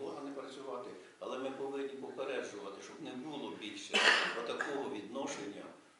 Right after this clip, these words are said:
в сфері московського патріархату до, не тільки до воїнів, а взагалі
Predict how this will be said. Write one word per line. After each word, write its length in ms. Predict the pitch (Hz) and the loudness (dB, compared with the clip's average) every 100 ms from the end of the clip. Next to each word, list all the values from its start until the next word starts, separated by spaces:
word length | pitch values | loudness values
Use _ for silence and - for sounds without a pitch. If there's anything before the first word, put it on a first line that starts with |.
| - 95 | -20 -16
в 40 | 95 | -12
сфері 440 | - 110 127 107 98 101 | -8 0 0 0 -4 -6
московського 560 | - - 104 - 101 | -6 -4 -4 -6 -8
патріархату 880 | 104 101 101 - - 135 - 98 101 | -6 -6 -6 -6 -2 -2 -2 -6 -6
до, 160 | 98 - - - - | -6 -6 -10 -16 -12
не 140 | 123 123 | -8 -4
тільки 240 | - - | -4 -4
до 140 | 110 101 | -2 -2
воїнів, 540 | 95 98 92 - 87 | -2 -4 -4 -6 -6
а 40 | 113 | -4
взагалі 420 | 113 139 147 | -2 0 -2